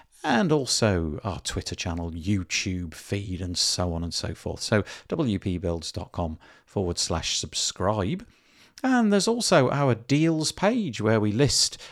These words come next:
a curated list of WordPress deals. The coupon codes that are there, thus far, none of them have expired, so go and check that page out if you're in the market for something this week.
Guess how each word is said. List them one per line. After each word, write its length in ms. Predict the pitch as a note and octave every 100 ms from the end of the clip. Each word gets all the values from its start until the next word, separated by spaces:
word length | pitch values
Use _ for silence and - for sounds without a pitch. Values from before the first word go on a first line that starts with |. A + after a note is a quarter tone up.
| -
a 360 | G#2+ G#2+ G#2+ -
curated 720 | - C3+ D3+ G3+ - G#2 - -
list 500 | D#2+ G2+ G#3 - - - - -
of 280 | C#3 E3 A#2+
WordPress 560 | A2+ A#2 - G2+ -
deals. 360 | C3+ F3+ A#3 - - - -
The 100 | -
coupon 440 | - A#3 - C#3
codes 320 | B2 B2 A2+ -
that 100 | G#2
are 100 | G2+
there, 280 | D3+ D3+ -
thus 440 | G#2 F#3+ G#3 -
far, 280 | - D3+ C3
none 460 | A#2+ C3+ A#3 F#3+
of 160 | G#2 E2
them 160 | E2 D#2
have 120 | F#2
expired, 640 | F2 - - - A2+ D3 -
so 200 | - G2+
go 160 | A#2+
and 100 | A#2+
check 220 | F2+ G2+ G#2
that 180 | F#2+
page 260 | - F#2+ F2
out 200 | G2+ G2
if 180 | F#2 -
you're 120 | F2+
in 120 | F2+
the 80 | E2+
market 520 | E2 F2 F#2 F2+ -
for 120 | - F#2
something 480 | - F2 F#2 E2+
this 240 | E2+ E2+ -
week. 400 | F2+ F2+ -